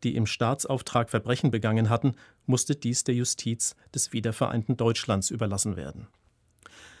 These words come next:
„Wir wollten Gerechtigkeit und bekamen den Rechtsstaat“,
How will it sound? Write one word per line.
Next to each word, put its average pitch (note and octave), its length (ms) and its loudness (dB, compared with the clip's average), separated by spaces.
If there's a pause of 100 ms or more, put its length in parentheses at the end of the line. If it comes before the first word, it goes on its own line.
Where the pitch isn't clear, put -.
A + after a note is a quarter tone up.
(500)
„Wir B2 120 4
wollten D3 240 4
Gerechtigkeit C3+ 880 2
und B2 160 2
bekamen A2+ 340 2
den G#2+ 160 2
Rechtsstaat“, - 720 -4